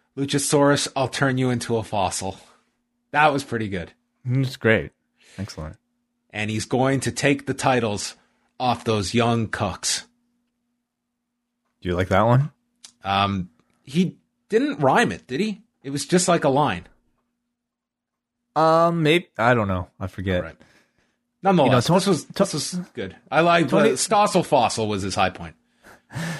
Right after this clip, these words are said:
Speaker 2: Tony Khan hyped this up, and I act-, I really thought it delivered. Uh, I think these verses have been getting more and more, <sighs> man, obscene, disgusting,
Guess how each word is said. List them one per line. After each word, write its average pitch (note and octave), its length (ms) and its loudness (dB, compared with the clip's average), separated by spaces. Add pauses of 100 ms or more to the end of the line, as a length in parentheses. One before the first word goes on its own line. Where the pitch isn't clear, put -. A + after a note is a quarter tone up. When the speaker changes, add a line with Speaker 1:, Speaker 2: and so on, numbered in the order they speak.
(240)
Speaker 2:
Tony G3 300 0
Khan D3 240 0
hyped C3 240 0
this A2+ 240 0
up, G#2 340 0
and A2 140 0
I C#3 200 2
act-, C#3+ 220 -6
I A#2+ 120 2
really C3+ 280 2
thought A2 200 0
it F2+ 100 -4
delivered. E2+ 480 -6 (160)
Uh, F#2 60 -2
I F2+ 260 4
think G2 220 0
these G2 160 4
verses F#2 420 2
have F2 160 -2
been E2+ 120 -6
getting F2+ 260 0
more F2+ 160 4
and E2+ 80 2
more, E2+ 440 0 (1700)
<sighs> - 340 -12
man, F#2+ 520 0 (120)
obscene, A#2+ 840 0 (720)
disgusting, C#3 880 0